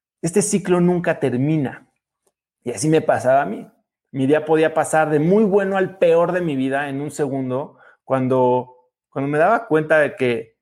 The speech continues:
mis expectativas no eran cumplidas. Cuando mis expectativas no era cumplida. O sea, cuando,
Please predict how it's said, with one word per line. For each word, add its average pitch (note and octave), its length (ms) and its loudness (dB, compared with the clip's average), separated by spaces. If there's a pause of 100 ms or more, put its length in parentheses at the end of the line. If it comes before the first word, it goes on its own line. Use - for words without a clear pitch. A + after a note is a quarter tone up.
mis C#3 180 -4
expectativas C3 800 -2
no C3 100 -2
eran B2 180 0
cumplidas. - 720 -14 (760)
Cuando C3+ 240 0
mis F#3+ 420 2
expectativas C3 880 -2
no B2+ 100 -4
era B2 180 -4
cumplida. A2+ 560 -12
O - 640 -20
sea, D3 340 -2 (120)
cuando, C#3 720 0